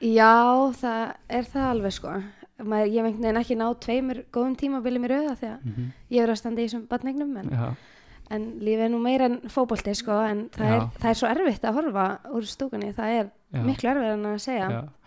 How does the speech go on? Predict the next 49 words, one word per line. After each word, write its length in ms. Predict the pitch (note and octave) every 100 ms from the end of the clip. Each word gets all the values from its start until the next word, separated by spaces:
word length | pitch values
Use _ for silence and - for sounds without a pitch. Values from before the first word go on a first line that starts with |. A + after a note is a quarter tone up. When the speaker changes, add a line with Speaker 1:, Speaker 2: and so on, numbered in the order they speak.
| - -
Speaker 2:
Og 100 | C3+
s-, 60 | -
eins 440 | E3+ - - C#3
og 80 | C#3
segir, 240 | D3+ C#3+ A#2+
þetta 140 | A#2+
er 60 | B2+
náttúrulega 520 | B2 C3 B2 - - -
frábært 480 | D#3 E3 D3+ - - - - - - -
tímabil. 500 | E3+ E3 A#2+ A2 C3 - - - _ G3+
Eh, 160 | -
það 200 | D3 C3+
væri 60 | C3+
gott 160 | D3+ C#3
að 100 | -
tengja, 500 | D#3+ E3+ - A#2+ - - - - -
eh, 40 | B2
sem 120 | B2
sagt, 180 | - -
eh, 560 | - G2 G2 G#2 G#2+ C#3+
inn 120 | D#3+
í 60 | C3+
þetta. 520 | D#3 - - C3+ C#3+ -
Þetta 260 | C#3+ B2+
var 80 | C3+
besta 220 | E3+ F3 -
tímabilið 400 | F3 C#3 C3 A#2+
þitt, 80 |
eða 140 | B2 A#2+
ekki, 520 | A#2 A#2 C#3+ D#3+ F#3
af 80 | D3
ferlinum 340 | D#3+ D#3 A#2
í 40 | A2
fyrra, 180 | D3+ A2+
er 60 | C3+
þetta 80 | C3
ekki 120 | B2
sammála 200 | D3 E3 G3
því? 60 | - - _ -
Speaker 1:
Jú, 420 | A3+ G#3+ G#3 A#3 A#3+
algjörlega, 480 | B3 C#4 D4 B3+
sko, 180 | G3+ F3+ F#3 F#3+ - -
og 120 | G#3+
það 80 | A#3+
er 40 |
einhvern 140 | A#3+ A#3+
veginn 180 | A#3+ A#3
því 140 | B3
meira 340 | A#3+ C4 C4